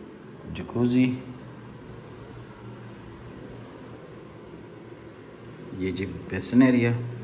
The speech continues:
और इस साइड पर अगर आप देखते हैं तो ये अलमारी है। अच्छा, इस घर की ज़रा आपको डिटेल भी दे देते हैं। ये दो कनाल का डुप्लेक्स है।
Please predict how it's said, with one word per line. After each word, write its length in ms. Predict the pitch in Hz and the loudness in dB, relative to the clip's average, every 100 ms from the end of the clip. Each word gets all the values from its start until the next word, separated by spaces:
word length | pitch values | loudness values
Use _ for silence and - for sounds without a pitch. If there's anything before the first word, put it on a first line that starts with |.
| - - - - | -10 -10 -10 -8
और 160 | - - | -6 0
इस 160 | 131 | 2
साइड 160 | 117 104 | 4 4
पर 100 | - | 4
अगर 120 | 101 | 2
आप 80 | 98 | 4
देखते 320 | 90 87 - 117 | 2 0 0 0
हैं 240 | 110 104 | 2 2
तो 60 | 98 | 2
ये 120 | 95 | 0
अलमारी 400 | 92 98 107 123 | 0 2 4 4
है। 160 | 120 107 - - - - - - - - - - - - - | 4 2 0 -8 -10 -10 -12 -12 -12 -12 -12 -12 -14 -2 8
अच्छा, 180 | 143 | 12
इस 180 | 202 170 | 12 10
घर 180 | 143 160 | 12 12
की 100 | 196 | 12
ज़रा 200 | 175 170 | 12 12
आपको 180 | 160 160 | 12 10
डिटेल 360 | 135 131 139 160 | 10 12 12 12
भी 120 | 170 | 12
दे 140 | 170 | 12
देते 280 | 160 165 170 | 12 12 8
हैं। 180 | 160 151 156 - - - - - - - | 10 8 4 -8 -18 -20 -20 -20 -20 -6
ये 800 | 131 117 147 151 151 151 151 - - | 6 12 12 12 12 12 10 2 -6
दो 380 | 143 110 113 143 | -2 6 12 12
कनाल 340 | 151 139 135 131 | 12 10 12 12
का 120 | 143 | 8
डुप्लेक्स 580 | 113 117 123 147 160 - | 4 4 12 12 12 6
है। 200 | 147 | 6